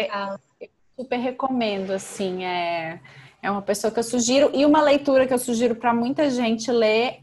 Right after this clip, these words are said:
Speaker 1: é o livro da Isabel, é, A Gorda, que é um livro que eu achei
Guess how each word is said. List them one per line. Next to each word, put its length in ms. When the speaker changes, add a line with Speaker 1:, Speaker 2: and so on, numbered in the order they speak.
Speaker 1:
é 240
o 280
livro 420
da 140
Isabel, 760
é, 400
A 140
Gorda, 680
que 80
é 40
um 80
livro 320
que 100
eu 60
achei 500